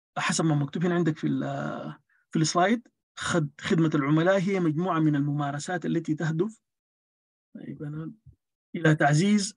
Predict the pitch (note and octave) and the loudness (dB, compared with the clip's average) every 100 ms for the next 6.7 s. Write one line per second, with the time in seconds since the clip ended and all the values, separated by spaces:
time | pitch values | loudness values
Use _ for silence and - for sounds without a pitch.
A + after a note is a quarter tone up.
0 | - D#3+ D#3 - F#3 F3+ D#3 D3+ C#3+ C#3 | -14 -8 -6 4 6 8 6 4 2 0
1 | D3 D3+ F#3+ C#4+ _ _ _ _ _ _ | 0 0 0 -2 _ _ _ _ _ _
2 | _ - F3+ E3 - F#3+ E3+ E3 D#3 D3 | _ 0 0 2 0 0 0 0 0 0
3 | F#3 F3+ F#3 A3+ G3 F3 D3+ E3+ F3 E3+ | -2 0 -2 -4 4 4 6 2 0 -6
4 | - C#3+ E3+ F#3 E3 D3 C#3 C3+ - - | -6 0 2 2 2 0 0 -4 -6 -8
5 | - - _ _ _ _ _ _ _ _ | -10 -20 _ _ _ _ _ _ _ _
6 | - F3 D#3+ C3+ C3 B2+ - | 2 4 4 0 0 -2 -12